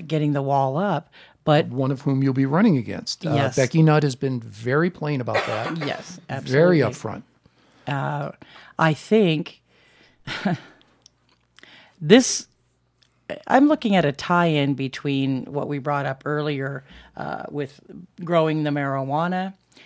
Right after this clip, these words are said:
Speaker 1: and, um, uh, our business with Mexico. I know a lot of, uh, my oppo-, uh, opponents might argue about the illegal refugees that are coming across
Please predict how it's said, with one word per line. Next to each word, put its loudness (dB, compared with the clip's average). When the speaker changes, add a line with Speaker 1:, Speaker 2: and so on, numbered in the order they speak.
Speaker 1:
and, -2
um, -6
uh, -10
our -4
business -8
with -8
Mexico. -6
I 0
know 6
a 2
lot 2
of, -6
uh, -8
my -4
oppo-, -10
uh, -8
opponents -4
might 2
argue -2
about -4
the -4
illegal 0
refugees -6
that -2
are 0
coming 0
across 0